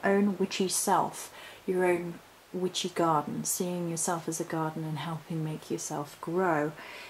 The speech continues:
It's about protective energies that allow you to do this safely, as well as divination type energies to help you discover your true purpose, your true self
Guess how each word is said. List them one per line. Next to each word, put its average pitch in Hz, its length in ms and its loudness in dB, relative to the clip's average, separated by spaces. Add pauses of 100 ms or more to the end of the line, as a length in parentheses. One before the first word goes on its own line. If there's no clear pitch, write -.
(120)
It's - 380 6
about 208 480 8 (100)
protective 247 560 2
energies 214 460 4
that - 180 0
allow 185 440 2
you 180 520 2
to - 220 -2
do 180 200 2
this 165 200 -2
safely, 175 600 4 (500)
as - 300 0
well 180 180 4
as 175 160 2
divination 190 840 2
type 170 420 -4
energies 170 420 -2
to 165 100 -6
help - 460 -4
you 175 140 0
discover 165 640 2
your 156 200 0
true 160 320 -2 (560)
purpose, 165 540 -2
your 160 140 2 (180)
true 165 260 0
self - 800 0